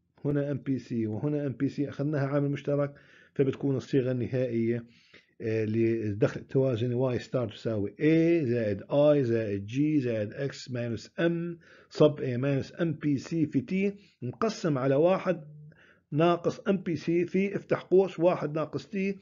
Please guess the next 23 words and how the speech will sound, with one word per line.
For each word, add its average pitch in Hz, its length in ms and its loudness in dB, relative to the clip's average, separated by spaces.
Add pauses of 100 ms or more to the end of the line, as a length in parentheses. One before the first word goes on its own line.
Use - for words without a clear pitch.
(360)
من 143 80 2
أغلق 170 340 4
القوس 160 380 0
يساوي 147 480 6 (100)
زائد، 139 400 6
عفوا، 139 440 -8
إم 151 100 -4
بي 185 220 -6
إم. 185 200 -12 (800)
هذه 165 400 0
الآن 147 340 -4
الدخل 147 320 -6
التوازني. 85 640 -8 (680)
هناك 226 280 10
ملاحظة 165 480 8
قبل 151 280 2
أن، 123 380 -2
آه، 117 680 -6
نفترض 131 480 -2
بعض 113 220 -2
ال-، 104 200 -4
ال-، 98 500 -4
القيم. 160 500 0